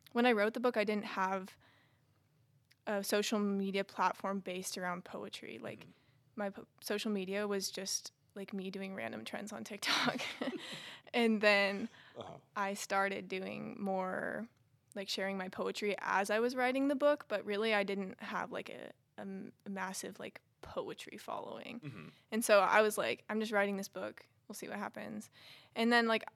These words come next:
Speaker 1: I did do, do a lot of, like, work m-, marketing it through social
Speaker 2: Mm-hmm.
Speaker 1: media. So, like, that wasn't an accident. Um, 'cause I do think that, like, sharing it and starting to share it and growing more poetry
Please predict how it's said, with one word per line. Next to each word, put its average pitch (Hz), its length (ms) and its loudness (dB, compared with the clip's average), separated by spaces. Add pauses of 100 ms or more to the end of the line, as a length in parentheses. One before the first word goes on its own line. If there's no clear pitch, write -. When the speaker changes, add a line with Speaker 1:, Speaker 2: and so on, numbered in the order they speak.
(100)
Speaker 1:
I 226 140 6
did 247 240 4
do, 220 260 6
do 220 160 2
a - 40 4
lot 185 200 6
of, 202 80 -4
like, 190 140 -4
work 196 360 -4
m-, - 120 -16 (160)
marketing 208 500 -2
it 277 140 0
through 302 160 -4
social 294 280 2
Speaker 2:
Mm-hmm. 285 60 -2
Speaker 1:
media. 277 300 2
So, 202 120 0
like, 196 220 -4
that - 180 -2
wasn't 254 280 0
an 254 120 2
accident. 254 540 0 (880)
Um, 208 520 -6 (460)
'cause - 160 -8
I 202 80 0
do 196 120 -4
think 196 260 -8
that, - 160 -12
like, - 300 -10 (420)
sharing 190 480 -6
it 190 120 -6
and 208 80 -10
starting 214 220 -6
to 202 40 -6
share 202 260 -4
it 190 180 -8
and 196 280 -8 (240)
growing 202 380 -2
more 214 260 2
poetry 233 540 -2